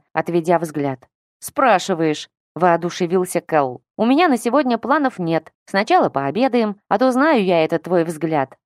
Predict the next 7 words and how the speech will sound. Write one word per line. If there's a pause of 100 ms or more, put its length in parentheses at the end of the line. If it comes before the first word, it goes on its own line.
А
потом,
если
хочешь,
фильм
какой-нибудь
посмотрим.